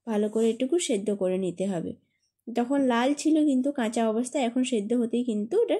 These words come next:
সবুজ হয়ে গেছে। এবার সেদ্ধ হয়ে যাওয়ার পর এই বোকাগুলোকে কিন্তু ছাড়িয়ে নিতে হবে, যেভাবে করে আমি ছাড়িয়ে নিচ্ছি।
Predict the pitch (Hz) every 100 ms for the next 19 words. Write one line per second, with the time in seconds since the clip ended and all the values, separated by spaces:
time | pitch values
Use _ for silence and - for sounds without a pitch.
0 | - - 208 202 214 196 175 175 175 196
1 | - _ _ _ _ _ _ _ _ _
2 | 269 294 311 294 240 262 277 254 247 247
3 | 247 233 294 - 240 226 214 226 226 233
4 | 240 247 233 240 302 508 - _ _ -
5 | 240 214 214 202 202 208 180 175 214 _
6 | _ _ _ 240 254 247 240 247 233 233
7 | 233 247 240 208 214 220 - 277